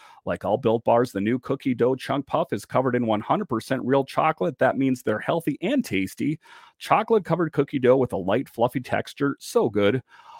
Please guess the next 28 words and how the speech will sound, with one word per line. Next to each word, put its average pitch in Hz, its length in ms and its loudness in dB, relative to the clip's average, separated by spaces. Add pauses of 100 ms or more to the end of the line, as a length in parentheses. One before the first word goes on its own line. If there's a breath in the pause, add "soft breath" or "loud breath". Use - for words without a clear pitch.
(100)
What's 254 280 2
great 135 240 4
about 127 300 4
Built 127 260 2
is 101 140 -2
that 95 140 2
all 143 200 2
of 180 80 -4
their 170 140 -2
bars 117 360 2
are 95 60 -4
made 101 180 0
with 117 140 -2
a 82 80 -6
collagen 123 500 0
protein, 156 460 -2
which 127 140 -4
your 95 80 -4
body 104 260 -2
absorbs 110 480 0
more 156 240 2
efficiently 131 580 -2
and 107 120 -4
provides 123 480 2
tons 185 260 -4
of 92 80 -6
healthy 104 300 -2
benefits. 131 520 -2